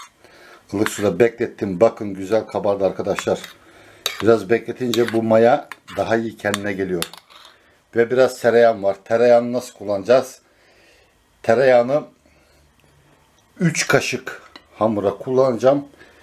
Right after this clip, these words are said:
Siz zeytinyağı da kullanabilirsiniz. Ve, ve geri kalanına da tepsimi yağlayacağım. Şimdi yapımına başlayalım. Şimdi şöyle yapalım önce.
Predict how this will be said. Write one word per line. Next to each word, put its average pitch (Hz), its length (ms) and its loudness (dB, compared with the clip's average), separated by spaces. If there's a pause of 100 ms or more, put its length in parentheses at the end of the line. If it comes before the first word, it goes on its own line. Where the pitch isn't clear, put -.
(140)
Siz 98 280 -10
zeytinyağı 120 580 2
da 101 100 -6
kullanabilirsiniz. 117 960 -2 (680)
Ve, 113 200 0 (240)
ve 120 120 2
geri 123 360 2
kalanına 117 400 0
da 135 140 -2
tepsimi 120 440 -4
yağlayacağım. 101 500 2 (460)
Şimdi 139 320 -2
yapımına 127 480 2
başlayalım. 110 520 0 (760)
Şimdi - 280 -14
şöyle 143 280 4
yapalım 117 420 0
önce. 107 200 -2